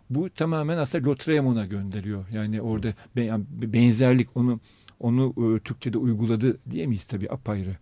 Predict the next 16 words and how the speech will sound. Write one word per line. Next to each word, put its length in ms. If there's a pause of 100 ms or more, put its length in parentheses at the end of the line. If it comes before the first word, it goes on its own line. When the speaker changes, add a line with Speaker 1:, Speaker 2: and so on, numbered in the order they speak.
(360)
Speaker 1:
bir 40
ortam 300
ama 220 (460)
böyle 220
eşcinsellikle 880
ilgili 440 (520)
kötülüğün 680
de, 260 (580)
e, 580 (640)
cinsel 540
ekonomiye, 800 (260)
e, 160
arzu 360
ekonomisine 720
daha 220
doğru 340